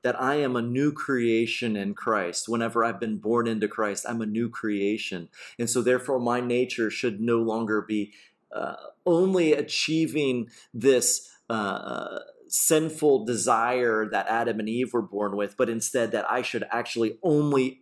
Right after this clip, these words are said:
ever be desiring perfection. What do you say to somebody like that?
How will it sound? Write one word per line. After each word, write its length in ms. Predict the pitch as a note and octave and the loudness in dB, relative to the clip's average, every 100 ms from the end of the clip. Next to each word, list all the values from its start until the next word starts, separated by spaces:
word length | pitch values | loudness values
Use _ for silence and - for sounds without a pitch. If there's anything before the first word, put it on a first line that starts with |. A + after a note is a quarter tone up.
| - | 2
ever 560 | D#3 E3 - D3 B2+ | 4 4 4 6 6
be 460 | F#2+ A2 G#2 G#2 - | 4 0 2 0 -2
desiring 760 | A#2 A2+ A#2 A2+ G#2+ G#2 G2 F#2 | -2 2 2 2 0 -2 -4 -4
perfection. 640 | G#2+ G2 G#2 G2 - F2+ | -2 -2 -2 -4 -6 -2
What 160 | G#2 B2 | 0 0
do 60 | |
you 120 | C3+ B2+ | -2 -4
say 260 | - A#2+ | -4 -4
to 100 | A#2+ | -4
somebody 440 | G#2+ A#2 A2 G#2 G2+ | -4 -4 -4 -4 -4
like 260 | F#2+ F#2+ | -6 -8
that? 260 | A2+ A2+ - | -8 -8 -12